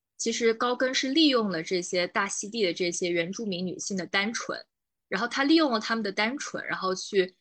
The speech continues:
发生这些性关系，然后帮助他创作了这些作品，所以他认为本质上其实高更就是一个强奸犯。嗯，然后大家倒是对这个女性主义的艺术史学家的作品感兴趣，可以，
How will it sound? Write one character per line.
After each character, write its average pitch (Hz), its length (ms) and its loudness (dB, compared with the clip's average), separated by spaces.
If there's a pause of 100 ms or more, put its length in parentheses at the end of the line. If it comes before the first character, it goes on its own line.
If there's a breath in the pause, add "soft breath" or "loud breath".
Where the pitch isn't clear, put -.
(140)
发 202 160 4
生 208 260 -2
这 185 180 0
些 170 520 0
性 190 240 -6
关 185 260 2
系， 190 220 -2
然 170 100 0
后 185 140 -6
帮 208 200 2
助 233 160 -6
他 190 220 -4
创 208 320 -4
作 185 220 0
了 165 120 -4
这 170 140 -6
些 170 240 -6
作 180 220 -2
品， - 260 -10 (320 soft breath)
所 - 160 2
以 220 40 6
他 254 180 2
认 240 180 2
为 190 100 2
本 190 220 0
质 262 240 0
上 175 260 2 (240 soft breath)
其 - 100 -8
实 190 180 2
高 190 180 4
更 190 220 2
就 185 160 2
是 185 120 0
一 156 40 0
个 170 80 0
强 160 200 -6
奸 165 220 -6
犯。 - 180 -4 (520)
嗯， 185 200 0
然 190 120 2
后 247 120 -2
大 269 140 2
家 254 180 0
倒 247 160 2
是 226 120 -4
对 208 340 4
这 196 180 2
个 165 460 2 (100)
女 180 140 0
性 262 260 -2
主 - 160 -2
义 190 120 6
的 170 80 0
艺 208 100 -2
术 214 100 -6
史 - 160 -2
学 170 140 -4
家 208 160 2
的 208 80 -2
作 208 160 -2
品 185 180 -10
感 170 220 -8
兴 202 240 -4
趣， - 180 -6
可 180 200 -2
以， 185 200 2